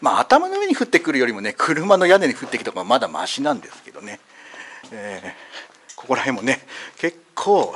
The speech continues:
ひどい。うん。そして、ここは全部これね、こういう砂岩、ん？なんか今聞こえたな。びっくりした。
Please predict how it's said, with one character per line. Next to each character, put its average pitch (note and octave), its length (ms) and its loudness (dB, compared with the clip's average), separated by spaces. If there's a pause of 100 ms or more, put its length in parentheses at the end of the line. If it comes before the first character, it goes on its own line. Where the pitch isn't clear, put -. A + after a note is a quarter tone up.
ひ - 180 -12
ど A#2+ 140 0
い。 - 40 -10 (960)
う D#3+ 80 -4
ん。 A2+ 60 -6 (1400)
そ - 180 -8
し - 220 -8
て、 G#3+ 240 2 (2250)
こ A#3+ 140 -8
こ D#4 180 -2
は F4 60 -4
全 E4+ 200 -2
部 - 80 -6
こ - 120 -6
れ B2 60 -2
ね、 B2+ 300 -4
こ D#4+ 180 -2
う F4+ 80 2
い - 40 0
う E4+ 60 -2
砂 B3+ 220 2
岩、 D4+ 240 2
ん？ D4 180 12 (1800)
な E3+ 100 -8
ん - 20 -6
か - 100 -4
今 - 80 -12
聞 - 100 -14
こ A#3 100 -12
え - 20 -14
た B2 80 -6
な。 F#2+ 100 -10 (2000)
び - 80 -20
っ - 40 -20
く - 100 -10
り - 20 -6
し - 40 -8
た。 - 220 -6